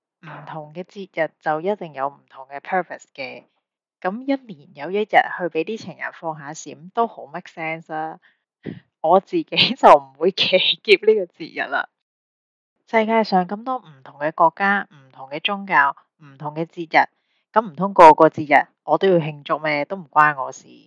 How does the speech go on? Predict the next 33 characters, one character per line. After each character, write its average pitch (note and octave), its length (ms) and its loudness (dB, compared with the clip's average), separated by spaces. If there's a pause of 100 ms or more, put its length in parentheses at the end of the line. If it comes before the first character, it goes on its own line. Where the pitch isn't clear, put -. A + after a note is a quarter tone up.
(1200)
如 F3 140 -2
果 A#3+ 260 -2
我 F#3+ 80 -6
係 E3+ 160 -6
單 F#3 320 -10
身， F3+ 260 -14 (200)
我 G3+ 100 2
死 - 140 -20 (200)
都 A#3 120 2
要 F3+ 180 2
去 F3 80 -2
慶 E3 240 -4
祝 G3 140 -10
情 E3 160 -20
人 - 100 -20 (100)
節， - 220 -16 (440)
我 A3 120 4
仲 D#3 220 0
唔 - 20 -20
係 C3+ 140 -6
資 G#3+ 240 -4
本 E3+ 180 -4
主 D#3 100 -6
義 D#3+ 240 0
隻 D3 100 0
豬？ F3 460 0 (1500)
喺 E3+ 280 -2
香 A#3 160 0
港 F#3+ 200 2
過 D#3+ 260 4
節 D#3 240 -12
商 F#3 180 -2
業 D3+ 140 -8